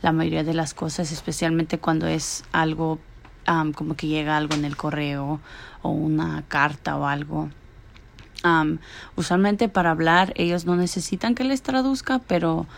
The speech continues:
cuando es de leer o de escribir, am, es cuando sí les ayudamos. El segundo punto es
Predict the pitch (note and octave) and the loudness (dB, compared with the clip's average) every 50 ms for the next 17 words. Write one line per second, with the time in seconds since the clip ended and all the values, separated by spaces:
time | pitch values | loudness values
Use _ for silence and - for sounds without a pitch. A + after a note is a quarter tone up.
0 | - - - - - - F3 F3 E3+ F3 F3+ F3 F#3 G3 G3 F#3+ F3 E3+ E3 E3 | -20 -20 -18 -4 0 2 4 4 6 4 4 4 4 4 4 6 6 6 6 6
1 | E3+ E3+ F3 F3+ F3 - - - E3+ D#3+ D3+ E3+ D#3+ - - - - E3+ D#3+ D3+ | 6 6 4 4 2 0 0 0 0 2 2 0 -2 -2 -4 -4 -4 -4 0 2
2 | E3 E3+ F3+ F#3 G3 A3 G#3+ G#3+ - - - - - F3 E3 D#3+ D#3+ D#3+ D#3+ D#3+ | 4 4 6 6 6 4 2 0 -6 -18 -12 -4 0 2 4 4 4 4 2 0
3 | D#3+ D#3+ F3 E3+ D#3+ F#3 - - - - - - - - - F#3+ F3 - - E3+ | 0 -2 -2 -4 -6 -8 -10 -16 -20 -20 -16 -12 -6 -2 0 0 0 0 0 0
4 | E3 D#3+ D3 - E3+ D#3+ D#3 D#3 D3+ D#3 D3 C#3+ C#3+ C3 C#3+ D3+ E3 F#3 A3 A3+ | 0 0 0 0 -2 -2 0 -2 -2 -2 -2 -2 -2 0 2 4 4 4 4 2
5 | - - - - - - - - - - - - - - - - - - - - | 0 -4 -10 -14 -18 -20 -20 -20 -20 -20 -20 -20 -20 -20 -20 -20 -20 -20 -20 -20
6 | - - - - - - - - - - - G3+ G3 G3 F#3+ F#3+ F#3 - - G3 | -20 -20 -20 -20 -20 -20 -20 -20 -8 0 4 6 6 6 6 4 4 2 4 6
7 | G3+ A#3 C4 C4+ B3+ - - A#3 B3 B3+ B3 - C4 C4 B3+ C4 C4 - - - | 8 8 8 8 6 4 4 6 6 6 6 6 4 6 6 6 4 2 0 0
8 | F#3+ F3+ F#3 F#3+ G3 G#3 G#3 - - - - - - | 2 4 4 4 2 2 0 -2 -4 -6 -8 -10 -12